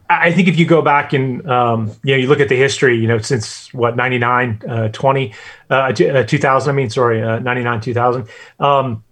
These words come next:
it's been kind of an interesting road for Qualys, where they were really on the forefront of cloud adoption, especially for security and, uh, companies. I remember, you know,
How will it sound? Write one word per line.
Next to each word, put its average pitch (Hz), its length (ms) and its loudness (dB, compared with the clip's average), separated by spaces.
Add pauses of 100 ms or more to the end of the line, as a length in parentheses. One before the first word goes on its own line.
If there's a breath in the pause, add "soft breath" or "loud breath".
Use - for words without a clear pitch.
(200)
it's 170 260 0
been 214 200 2
kind 220 160 2
of 190 40 4
an 160 80 4
interesting 165 380 2
road 143 260 4
for 139 140 0
Qualys, 131 480 2
where 127 100 2
they 143 140 4
were 151 140 4
really 147 280 4
on 143 140 0
the 123 80 0
forefront 135 500 0
of 120 120 -8
cloud 139 240 2
adoption, 123 420 0
especially 127 380 -2
for 117 160 -2
security 135 480 0
and, 143 160 -2 (200)
uh, 135 300 -2
companies. 175 480 -4 (400 loud breath)
I 131 100 0
remember, 143 600 2
you 139 120 2
know, 120 200 0